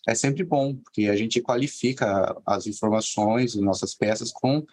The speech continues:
trabalhos científicos, né, pra realmente conseguir trazer muito do trabalho de vocês pra fundamentar o nosso trabalho, ju-, nossa atuação judicial aqui e até mesmo essa judicial em contato com outros órgãos, né, órgãos públicos e até mesmo da sociedade civil.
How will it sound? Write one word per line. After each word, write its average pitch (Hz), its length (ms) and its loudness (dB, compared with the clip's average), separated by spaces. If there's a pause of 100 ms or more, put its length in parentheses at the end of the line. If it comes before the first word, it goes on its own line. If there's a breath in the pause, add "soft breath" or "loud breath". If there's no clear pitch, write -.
(200 loud breath)
trabalhos 110 500 0
científicos, 113 800 -2
né, 101 160 2
pra 117 220 0
realmente 117 680 -2 (460 loud breath)
conseguir 123 640 0 (200)
trazer 131 380 2
muito 135 220 2
do 139 100 0
trabalho 131 400 0
de 127 80 -6
vocês 127 720 -2 (200)
pra 135 200 2
fundamentar 143 760 0
o 131 40 2
nosso 120 260 -2
trabalho, 117 360 2
ju-, 120 240 -4
nossa 117 200 -2
atuação 127 360 2
judicial 131 720 0
aqui 147 380 -2
e 135 80 4
até 139 180 0
mesmo 156 300 2
essa 156 220 0
judicial 139 600 0
em 117 60 -2
contato 120 500 0 (100)
com 143 200 2
outros 120 400 0
órgãos, 104 540 0
né, 98 100 0
órgãos 101 320 2
públicos 131 540 0
e - 20 2
até 107 160 0
mesmo 113 240 0
da 110 80 -2
sociedade 110 600 0
civil. 107 460 -2